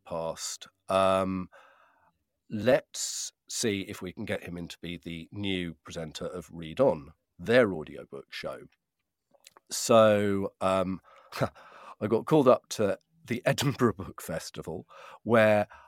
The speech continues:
I had to stand up in front of a few hundred people and give my talk about this book, The, The Blind Man of Hoy.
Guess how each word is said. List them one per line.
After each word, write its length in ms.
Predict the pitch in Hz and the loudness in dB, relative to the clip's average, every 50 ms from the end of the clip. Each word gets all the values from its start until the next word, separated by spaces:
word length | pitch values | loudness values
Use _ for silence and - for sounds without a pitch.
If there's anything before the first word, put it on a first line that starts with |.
| _ _ - | _ _ 4
I 420 | 117 110 110 107 104 101 101 104 - _ - - | 6 8 8 8 6 4 2 -2 -4 _ -6 -4
had 160 | 120 113 - | -4 -4 -4
to 60 | - | -6
stand 260 | - - 123 117 110 101 | -4 0 2 2 2 2
up 120 | 98 - | 0 -4
in 120 | 95 95 92 | -6 -10 -8
front 240 | - - 98 98 101 | -6 -6 -6 -6 -8
of 80 | 90 | -12
a 60 | 92 - _ _ _ _ _ _ _ | -14 -14 _ _ _ _ _ _ _
few 200 | - - 113 104 | -10 -6 -6 -4
hundred 220 | 98 95 80 82 - | -4 -6 -6 -8 -10
people 460 | - 87 87 - - 90 85 85 - - | -10 -10 -10 -8 -8 -8 -8 -8 -6 -4
and 220 | 92 92 87 82 - | -2 -2 -2 -4 -6
give 180 | 107 98 - - | -8 -8 -8 -6
my 360 | 95 92 90 87 87 82 - _ | -4 -2 -2 -2 -2 -6 -10 _
talk 380 | - - 104 90 92 - - - - | -12 -8 -8 -8 -8 -10 -12 -20 -12
about 300 | - 82 90 87 82 - | -8 -6 -6 -6 -6 -8
this 260 | - 85 80 - - _ _ _ _ _ _ | -10 -12 -12 -12 -14 _ _ _ _ _ _
book, 300 | - 85 98 - - - - _ - | -10 -10 -10 -10 -12 -16 -20 _ -10
The, 180 | 87 87 85 - - | -10 -10 -10 -10 -12
The 60 | - | -14
Blind 340 | 80 - 87 85 82 78 - | -10 -6 -4 -4 -6 -6 -8
Man 160 | 87 85 87 85 | -8 -8 -8 -8
of 100 | 82 - | -10 -12
Hoy. 340 | - 80 71 71 85 107 | -12 -10 -10 -10 -10 -12